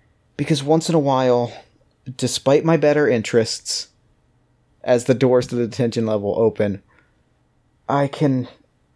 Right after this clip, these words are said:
help someone who needs it. Levon, keep, Levon, keep my, keep my unwilling hostage, and he looks around for any cameras. Take him to the information request.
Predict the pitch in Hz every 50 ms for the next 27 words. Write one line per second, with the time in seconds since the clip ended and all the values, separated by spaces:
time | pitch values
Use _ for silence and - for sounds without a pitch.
0 | _ _ _ _ - 123 - 143 127 120 - - - - - - 131 113 107 104
1 | 104 101 104 104 101 98 95 90 - - - - - 123 117 107 107 107 101 92
2 | - - - 78 76 - - _ _ _ _ _ _ _ _ _ _ _ _ _
3 | _ _ _ _ _ - 170 180 165 180 170 165 165 160 156 156 151 - _ _
4 | _ _ _ _ _ _ _ _ _ _ _ _ _ _ - - - 190 180 185
5 | - - - - - 190 202 185 185 180 180 175 165 156 143 - _ _ _ _
6 | _ _ _ _ _ _ _ _ _ _ _ _ - - - 202 202 190 202 190
7 | 165 - - - 220 226 - 185 185 180 180 175 165 - 170 175 180 165 147 151
8 | 160 160 151 151 147 135 123 110 127 117 117 - - - 135 123 120 117 117 -
9 | - 120 120 113 117 120 123 123 - - 135 120 117 113 113 113 - - 123 113
10 | 104 101 - 120 113 113 110 104 107 107 104 104 104 - - _ _ _ _ _
11 | _ _ _ _ _ _ - 185 180 185 196 180 165 170 160 165 156 151 - 156
12 | 139 139 135 131 - - 143 131 127 117 - - 143 131 127 120 - - - -